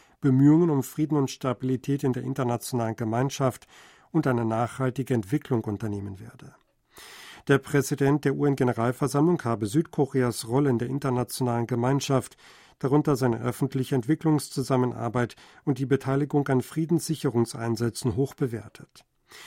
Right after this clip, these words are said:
Er habe gehofft, dass Südkorea weiterhin eine aktive Rolle beim Umgang mit wichtigen internationalen Angelegenheiten spielen werde,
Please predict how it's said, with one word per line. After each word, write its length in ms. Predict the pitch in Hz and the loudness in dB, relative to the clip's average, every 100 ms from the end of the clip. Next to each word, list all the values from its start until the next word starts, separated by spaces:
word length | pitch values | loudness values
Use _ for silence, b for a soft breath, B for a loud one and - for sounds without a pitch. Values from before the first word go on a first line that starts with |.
| B - | B -2
Er 100 | 117 | 0
habe 160 | 113 | 0
gehofft, 460 | 120 123 131 156 - | 0 0 2 0 0
dass 180 | 131 - | 0 2
Südkorea 640 | 147 156 - 143 131 113 | -2 -2 -4 -2 0 -2
weiterhin 380 | 104 117 123 143 | 0 -2 0 0
eine 240 | 123 113 117 | 0 -2 -4
aktive 400 | 123 - 156 139 | -8 -2 0 0
Rolle 320 | - 135 127 | 0 0 2
beim 180 | 117 131 | -2 -2
Umgang 420 | 147 147 127 120 | -2 0 0 0
mit 220 | 127 113 | -2 0
wichtigen 400 | 113 131 - 127 | -2 -4 -4 -4
internationalen 1000 | 135 139 135 123 123 - 135 120 123 123 | -2 -2 0 0 0 -2 -2 0 0 -2
Angelegenheiten 840 | 123 143 139 135 135 117 123 123 139 | -2 -2 0 0 0 -2 -4 -2 -4
spielen 440 | - 151 156 139 | -4 -2 0 2
werde, 340 | 131 127 131 | 0 0 0